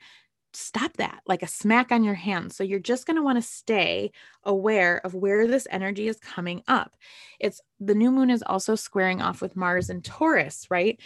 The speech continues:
And we've had so much Mars and Aries energy <laughs> that you may feel the anger come up differently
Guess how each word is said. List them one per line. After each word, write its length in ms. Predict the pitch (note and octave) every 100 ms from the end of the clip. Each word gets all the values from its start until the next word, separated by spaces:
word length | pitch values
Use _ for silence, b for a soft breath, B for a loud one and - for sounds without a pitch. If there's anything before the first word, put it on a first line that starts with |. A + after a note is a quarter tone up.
| B B
And 120 | G#3
we've 140 | A3 G#3
had 160 | G3
so 680 | - - A#3+ B3+ C#4 A#3 F#3
much 760 | E3 E3 F3 G3 G#3 - - -
Mars 380 | F3+ F3+ F#3+ F3
and 120 | E3
Aries 340 | F3 F#3+ F#3
energy 520 | E3 F3+ F3+ G3+ G3+
<laughs> 60 | F3+
that 160 | F#3 -
you 300 | F3+ G#3+ A#3+
may 220 | B3 A#3+
feel 420 | - A3+ A#3 A3+
the 180 | G3+ -
anger 300 | F#3+ F#3 F3+
come 240 | - G3
up 240 | F3 F3 -
differently 680 | F3+ - - - F#3+ A3